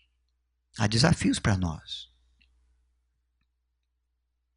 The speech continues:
Mas nós sabemos que há poucos trabalhadores diante do grande desafio. A seara é grande. E é por isso que nós fazemos cultos de adoração a Deus. É por isso que nós visitamos as igrejas e os irmãos,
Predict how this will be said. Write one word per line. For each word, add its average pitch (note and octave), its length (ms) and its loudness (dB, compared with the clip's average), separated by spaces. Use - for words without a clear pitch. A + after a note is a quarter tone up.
Mas A2+ 120 12
nós A2+ 140 10
sabemos G#2 380 6
que A#2 160 6
há G#2+ 120 6
poucos D#3+ 460 8
trabalhadores A#2 840 4
diante G#2 260 0
do G2+ 100 0
grande G#2 320 4
desafio. A#2+ 480 -2
A F2+ 40 2
seara G#2 460 6
é C#3 260 2
grande. - 720 4
E - 40 0
é A#2 40 -2
por A#2 160 0
isso C3 140 -2
que - 60 -6
nós C#3 120 2
fazemos B2+ 400 2
cultos C3+ 460 2
de G#2+ 60 6
adoração G2+ 600 6
a F#2 60 -2
Deus. G2 300 -2
É - 40 -6
por A#2 140 6
isso G#2+ 100 4
que - 80 -2
nós A2+ 240 6
visitamos A2 560 4
as G2+ 120 6
igrejas F#2 400 6
e - 20 6
os F#2+ 140 4
irmãos, G2 400 4